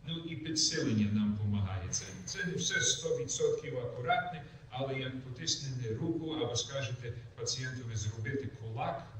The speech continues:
моцно, то таке, е, під-, підсилення також вам помагає, е, чути, що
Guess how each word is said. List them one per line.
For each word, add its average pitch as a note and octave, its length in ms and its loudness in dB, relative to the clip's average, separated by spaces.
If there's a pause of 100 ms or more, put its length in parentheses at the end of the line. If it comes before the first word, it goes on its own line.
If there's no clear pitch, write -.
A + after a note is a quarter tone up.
(160)
моцно, C#3+ 320 -4 (440)
то - 60 -14 (140)
таке, B2 360 -6
е, A#2 600 0 (220)
під-, - 260 -10
підсилення C#3+ 580 2
також B2+ 380 -4
вам A#2+ 300 -4
помагає, A2 600 0 (460)
е, G2+ 40 -4 (960)
чути, - 260 -8
що - 140 -6